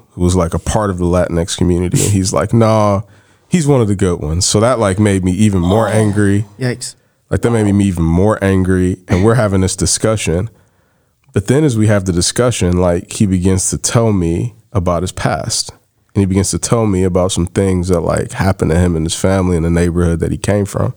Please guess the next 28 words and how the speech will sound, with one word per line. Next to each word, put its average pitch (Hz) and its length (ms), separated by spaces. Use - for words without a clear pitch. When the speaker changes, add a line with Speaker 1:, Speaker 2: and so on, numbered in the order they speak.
Speaker 1:
And 95 160
then 113 180
I 104 100
was 95 120
able 80 300
to 82 80
say, 80 260
"Oh, 87 600
he's 110 320
not 85 200
speaking - 760
out 87 160
of 90 180
blind 85 480
ignorance. 80 520
He's 95 200
speaking 90 460
out 90 160
of - 180
hurt." - 280
Speaker 2:
Hurt. 123 280
Yep. 131 220
Speaker 1:
So 104 140
as 98 100
we 110 80
begin 101 280
to 90 40
talk, 101 560